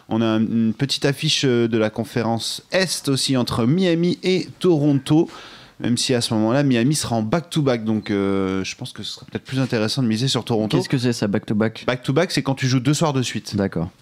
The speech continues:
Speaker 1: Donc en fait, t'as juste le temps de, de prendre l'avion, tu rentres pas chez toi et hop, le lendemain tu rejoues.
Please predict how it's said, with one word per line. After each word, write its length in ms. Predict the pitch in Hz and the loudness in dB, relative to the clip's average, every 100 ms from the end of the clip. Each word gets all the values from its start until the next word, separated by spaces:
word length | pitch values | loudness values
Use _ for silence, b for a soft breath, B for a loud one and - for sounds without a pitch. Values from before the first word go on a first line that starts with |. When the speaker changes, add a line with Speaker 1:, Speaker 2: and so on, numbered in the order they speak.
| - | -10
Speaker 1:
Donc 160 | 101 110 | -6 -4
en 40 | |
fait, 140 | - | -2
t'as 160 | 139 120 | 0 0
juste 240 | 113 135 | 0 0
le 80 | 143 | -2
temps 220 | 117 143 | 0 0
de, 560 | 131 117 107 104 101 101 | 2 2 4 4 2 2
de 100 | 98 | 2
prendre 300 | 95 117 151 | 0 0 2
l'avion, 380 | 139 123 120 151 | 2 2 2 0
tu 100 | 147 | 0
rentres 300 | 104 104 113 | -2 -2 -2
pas 100 | 131 | -2
chez 180 | 127 127 | -2 -2
toi 220 | - 156 | 0 2
et 60 | 120 | 2
hop, 140 | 123 | 0
le 80 | 107 | 0
lendemain 340 | 113 135 139 | 0 2 2
tu 120 | 139 123 | 0 0
rejoues. 360 | 120 117 147 | 0 2 0